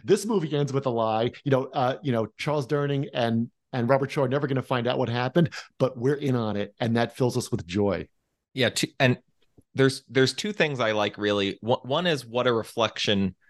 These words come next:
Speaker 2: of the actu-, of the industry at a specific time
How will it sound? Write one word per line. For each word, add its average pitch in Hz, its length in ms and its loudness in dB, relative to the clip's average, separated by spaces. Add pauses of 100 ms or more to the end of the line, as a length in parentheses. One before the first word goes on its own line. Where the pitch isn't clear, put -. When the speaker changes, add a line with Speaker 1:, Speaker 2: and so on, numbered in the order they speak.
(280)
Speaker 2:
of 98 220 0
the 101 200 0
actu-, - 340 -4
of 101 160 2
the 101 160 0
industry 104 420 2
at 92 80 6
a 92 60 0
specific 90 440 -2
time 92 440 2